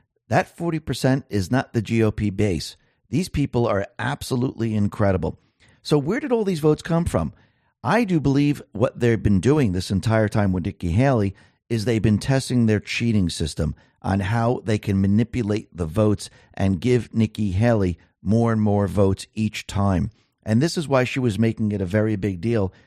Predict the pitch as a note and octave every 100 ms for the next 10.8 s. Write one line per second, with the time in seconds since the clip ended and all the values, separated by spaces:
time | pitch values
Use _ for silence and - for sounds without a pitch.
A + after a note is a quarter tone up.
0 | _ - A2+ - A2+ G2 G2+ - G2 G2+
1 | F2+ - E2+ - A2+ E2+ - _ _ -
2 | B2+ F#3 E3+ B2+ _ - B2+ B2+ - E3
3 | E3 C3+ B2+ C#3+ C3+ B2+ - _ _ _
4 | _ _ _ D3 D3+ C3+ - - E3 C#3+
5 | G#2+ - _ _ _ _ _ - A#2+ C#3
6 | A2+ D2+ _ _ A#2 A#2 A#2 - - A2+
7 | F#2+ A2+ F3+ B2+ G2+ F#2+ _ _ - E2+
8 | A#2+ - C3 A#2 B2 A#2 _ - B2+ G#2+
9 | - C3 A2 - _ _ - A#2 A2+ A2
10 | A2+ A#2+ G#2+ G#2+ A#2 G#2+ F2+